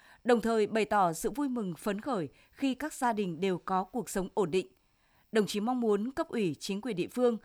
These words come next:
chăm lo hơn nữa đời sống người có công, làm tốt công tác đền ơn đáp nghĩa như một sự tri ân sâu nặng của thế hệ hôm nay dành cho thế hệ cha anh đã hy sinh xương máu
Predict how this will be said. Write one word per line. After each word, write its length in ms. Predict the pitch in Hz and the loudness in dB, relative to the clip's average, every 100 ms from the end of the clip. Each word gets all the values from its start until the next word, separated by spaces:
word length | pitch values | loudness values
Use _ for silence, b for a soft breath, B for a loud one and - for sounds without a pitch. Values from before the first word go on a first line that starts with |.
| b b | b b
chăm 160 | - 285 | -4 2
lo 160 | 277 254 | 2 2
hơn 180 | 269 | -2
nữa 200 | 247 233 311 | -2 -2 -2
đời 160 | 226 180 | 0 0
sống 320 | - 196 214 | -2 -4 -4
người 120 | 262 | -6
có 140 | - 180 | -4 -2
công, 280 | 233 226 208 b b b | 0 0 -2 b b b
làm 220 | 233 220 202 | 2 2 2
tốt 160 | 330 - | -4 -2
công 160 | 285 | -2
tác 220 | 254 320 233 | -2 -6 -2
đền 160 | 202 | -2
ơn 160 | 170 226 | 0 -4
đáp 160 | 285 | -2
nghĩa 220 | 247 202 302 b b - | -2 -2 -6 b b 0
như 140 | 294 | 2
một 100 | 277 | 2
sự 220 | 196 208 | 0 -4
tri 160 | - 294 | -4 -4
ân 180 | 254 269 | -2 -2
sâu 240 | - 294 | 0 -2
nặng 220 | 262 226 - - | 0 -4 -4 -2
của 180 | 208 | -2
thế 200 | 165 190 | 0 -2
hệ 140 | 285 208 | -4 -4
hôm 260 | 185 247 | -4 -2
nay 200 | 240 233 220 B B - | 2 0 0 B B -6
dành 320 | 185 220 185 | 0 0 0
cho 160 | 269 | -4
thế 200 | 277 226 | -2 -2
hệ 160 | 269 262 | -2 -4
cha 200 | - 240 | -2 -2
anh 240 | - 233 226 b b | 0 -2 -4 b b
đã 140 | - 233 | 2 2
hy 180 | 294 | 2
sinh 240 | 277 294 269 | -2 -2 -2
xương 260 | - 277 | -2 0
máu 280 | 233 202 233 | 2 2 2